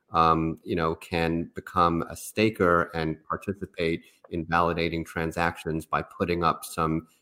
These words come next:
Ether, um, as collateral to do so and running some software on their computer.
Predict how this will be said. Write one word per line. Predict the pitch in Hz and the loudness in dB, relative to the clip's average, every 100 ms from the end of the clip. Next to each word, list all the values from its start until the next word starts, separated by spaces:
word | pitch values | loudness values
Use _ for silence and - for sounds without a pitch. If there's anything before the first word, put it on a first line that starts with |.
| _ 101 | _ -4
Ether, | 92 - 82 80 - | -2 2 4 4 2
um, | 82 80 78 | 0 0 -2
as | 78 | -6
collateral | - - 85 104 98 85 78 78 - - _ | -6 -4 2 4 6 6 4 2 -2 -12 _
to | 85 | -8
do | 78 90 | -2 -2
so | - 82 76 | 0 0 0
and | 76 | 2
running | 82 82 | 2 0
some | - 76 | -4 -8
software | - 85 - - 80 | 0 0 0 0 2
on | 76 78 | 2 0
their | 76 | -4
computer. | - - 117 101 87 85 | -8 -4 2 6 6 2